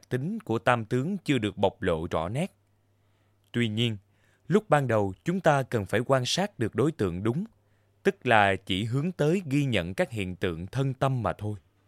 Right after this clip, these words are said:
Xác lập chánh niệm và duy trì sự ghi nhận đúng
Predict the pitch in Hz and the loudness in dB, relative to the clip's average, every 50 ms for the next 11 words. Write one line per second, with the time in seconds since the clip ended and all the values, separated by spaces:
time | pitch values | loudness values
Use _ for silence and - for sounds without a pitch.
0 | _ _ _ _ _ _ _ _ _ - - - 170 196 - - 117 95 - _ | _ _ _ _ _ _ _ _ _ -10 -4 0 0 0 0 0 -2 -2 -2 _
1 | - - 123 165 180 151 110 90 82 90 98 - _ _ _ _ _ - - 131 | -2 -2 0 0 0 0 0 -2 -4 -6 -10 -12 _ _ _ _ _ 0 4 6
2 | 127 123 123 117 127 175 175 156 - - 123 113 104 98 - - - 92 90 107 | 6 6 4 2 2 0 0 0 0 2 2 2 2 0 0 -2 -2 -2 -2 -2
3 | 139 135 123 107 87 80 87 104 120 117 131 160 202 | -2 0 0 0 -2 -4 -4 -4 -2 -2 -2 -2 -4